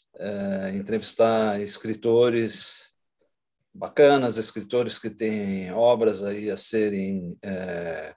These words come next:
comentadas, discutidas. É o caso da Vanessa, é, que tem um trabalho muito legal. Eu vou, eu gostei muito de ler O Terra Dentro, que é um, como a gente estava dizendo agora, o pequeno grande romance.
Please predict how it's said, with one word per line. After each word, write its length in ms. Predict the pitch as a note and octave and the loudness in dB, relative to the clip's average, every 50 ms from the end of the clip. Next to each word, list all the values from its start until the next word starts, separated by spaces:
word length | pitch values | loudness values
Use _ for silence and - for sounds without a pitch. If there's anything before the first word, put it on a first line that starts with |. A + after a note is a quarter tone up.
| _ | _
comentadas, 720 | - G2+ F#2+ F2 D#2+ - - B2 B2+ B2+ A#2+ G#2+ F2 F#2+ - | -8 -8 -6 -8 -6 -2 2 4 6 6 6 4 2 -4 -8
discutidas. 840 | F#2 F2+ - - F2+ - - - B2 C3 C3+ C3+ A#2 A#2 A2+ G#2 | -4 -4 -4 -4 -6 -8 -6 -4 -2 0 0 0 0 0 2 4
É 60 | A2+ | 4
o 100 | A#2 A2+ | 4 4
caso 300 | - B2+ A#2+ A#2 A2+ A2+ | 6 6 6 6 6 4
da 80 | G#2 A2 | 0 0
Vanessa, 640 | G2+ A2 A2 A2 A#2+ C3+ D3 C#3 - - - - - _ _ - - - - - _ _ _ - | 0 0 0 0 2 2 2 2 2 0 -4 -6 -12 _ _ -20 -20 -20 -20 -20 _ _ _ -8
é, 480 | - - G#2+ G#2+ G2+ G#2 G2+ G2 G2 G2 - - _ | -4 -2 0 0 0 0 -2 -2 -4 -6 -8 -12 _
que 180 | - A2 G#2 G2 | -6 -4 -4 -4
tem 200 | - - A#3 A3+ | -4 0 0 2
um 100 | A3+ - | 2 2
trabalho 640 | - G#2+ - - D3 G#2+ G#2 G2+ G2 F2 E2+ - - _ - | 4 4 4 6 6 4 4 4 2 -2 -8 -12 -16 _ -10
muito 320 | A2 A#2+ C3 C#3 C3+ - | -4 -2 -2 0 2 2
legal. 480 | G#2+ G2 F#2+ A#2+ B2 C3 C3+ C3+ B2+ B2 | 2 4 6 8 10 10 10 10 8 6
Eu 100 | A#2+ A#2 | 4 2
vou, 160 | A2+ C3 - B2+ | 0 -2 -4 -4
eu 60 | A2+ | -2
gostei 400 | A2 C3 A#2+ - - - D#3+ D#3+ | 0 0 0 2 6 8 8 8
muito 480 | D3+ C#3 D3+ E3+ E3+ D3 - - B2+ | 8 8 6 6 6 4 2 -2 -4
de 140 | A2+ A2+ A#2+ | -2 -2 0
ler 340 | A2 A2+ A#2+ A#2+ A2+ A2+ - _ _ _ _ _ _ _ - - _ _ _ _ _ | 2 4 4 4 4 2 -2 _ _ _ _ _ _ _ -20 -20 _ _ _ _ _
O 100 | - A2+ | -16 -6
Terra 300 | - - B2 A2+ A2+ G2+ | 0 2 2 4 2 2
Dentro, 760 | F#2 G#2 A#2 B2+ C3+ C3+ C3 C3 - C3 C3 A#2+ A#2 A2 A2 | 0 0 -2 0 -2 -2 -4 -6 -10 -8 -8 -6 -6 -4 -4
que 100 | G#2+ G2+ | -4 -2
é 60 | F#2+ | -2
um, 760 | G2 G#2 - G2 G2 G#2 G2+ F#2+ G2 G2 F#2 - - - - _ | -2 -2 -2 -2 -2 -2 -4 -4 -4 -4 -6 -6 -10 -16 -18 _
como 200 | - B2+ B2+ B2+ | -4 -2 0 2
a 40 | B2 | 2
gente 180 | B2+ C3 C3 | 2 0 0
estava 240 | - - C3 B2+ A#2+ | 0 4 6 6 6
dizendo 280 | - - B2+ B2 A2 A2 | 6 4 4 4 4 4
agora, 260 | G#2 A2+ A2+ A#2+ A#2+ | 6 6 8 8 6
o 100 | A2+ A2 | 4 2
pequeno 400 | - A2 G2 - C3+ C#3+ C#3+ A#2+ | -4 -8 -2 0 2 2 2 0
grande 300 | G#2+ A2+ A#2 A2+ A2+ G#2+ | 2 4 4 4 4 2
romance. 800 | - G#2 G2 G2 G2+ A2+ A#2+ C3 - C3 - - - - - - | 0 -2 -2 -2 -2 -2 -2 -2 -2 -2 -4 -4 -4 -6 -8 -12